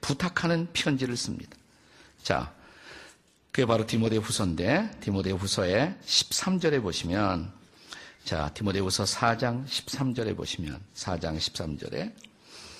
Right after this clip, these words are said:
십이 절에는 이런 말이 나와요. "두기고는 에베소로 보내었다." 두기고는 에베소로 보냈다. 두기고는 어디로 갔어요? 그 충성스러운 두기고는 바울의 편지를 갖고 에베소로 가 있었어요. 네, 근데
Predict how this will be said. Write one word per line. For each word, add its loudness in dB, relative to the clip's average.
십이 6
절에는 8
이런 6
말이 4
나와요. 0
"두기고는 4
에베소로 4
보내었다." 0
두기고는 0
에베소로 -2
보냈다. -10
두기고는 6
어디로 6
갔어요? 0
그 -12
충성스러운 2
두기고는 0
바울의 4
편지를 0
갖고 -4
에베소로 0
가 -4
있었어요. -8
네, 2
근데 4